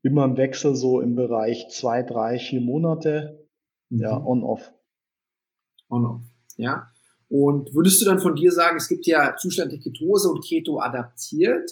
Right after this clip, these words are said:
Speaker 2: Ähm, ist dein Körper Keto adaptiert und was bedeutet das?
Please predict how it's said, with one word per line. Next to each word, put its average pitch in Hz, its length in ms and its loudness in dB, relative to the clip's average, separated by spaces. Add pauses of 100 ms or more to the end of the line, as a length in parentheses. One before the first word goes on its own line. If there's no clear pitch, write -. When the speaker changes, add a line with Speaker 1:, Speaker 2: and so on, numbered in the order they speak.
(460)
Speaker 2:
Ähm, 139 580 -4 (140)
ist - 200 -4
dein 185 160 0
Körper 170 320 -2
Keto 120 460 -8
adaptiert 139 880 -6
und - 140 -12
was 123 140 -10
bedeutet 120 380 -8
das? - 340 -8